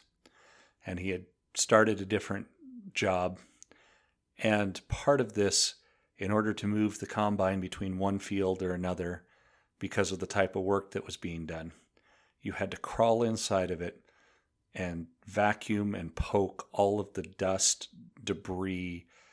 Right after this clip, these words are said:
every last kernel of grain out of it because any contamination was too much.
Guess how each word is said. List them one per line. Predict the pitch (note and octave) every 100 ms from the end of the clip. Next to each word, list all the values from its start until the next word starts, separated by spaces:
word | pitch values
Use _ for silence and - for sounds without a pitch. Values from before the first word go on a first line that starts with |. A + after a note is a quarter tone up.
| _ _ _ _ _ -
every | G#2+ G#2+ G#2 G2+
last | F#2+ F2+ F#2 F2+ F2+ - -
kernel | - - G#2+ G2 F#2+
of | F2+ E2+
grain | G2 G2+ G2+
out | E2 D2
of | C#2+
it | - _ _ - -
because | F#2+ - F2+ -
any | G#2 G#2+
contamination | - G2+ - F#2+ F#2 F2+ E2+ - E2
was | D#2+
too | - - E2
much. | D#2 - - -